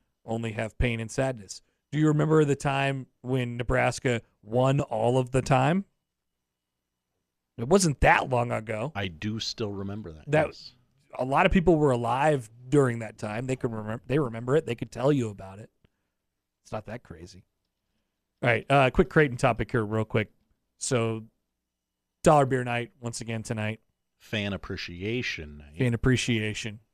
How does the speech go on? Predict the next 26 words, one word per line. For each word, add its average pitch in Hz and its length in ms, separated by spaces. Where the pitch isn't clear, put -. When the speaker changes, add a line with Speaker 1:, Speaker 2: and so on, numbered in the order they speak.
Speaker 1:
as 107 260
we 110 440
sometimes 110 560
call 104 280
it. - 80
Uh, 107 300
seven 151 400
thirty 151 440
tip-off. 156 460
Very 131 380
sad. 160 560
Honestly, 127 380
should 131 160
have 123 80
just 131 160
made 135 120
it 143 120
ten. 151 460
Speaker 2:
<laughs> - 60
Speaker 1:
We 123 80
love 123 320
late 143 200
tip-offs 160 640
in 120 80
Omaha. 151 380
Speaker 2:
Late. - 600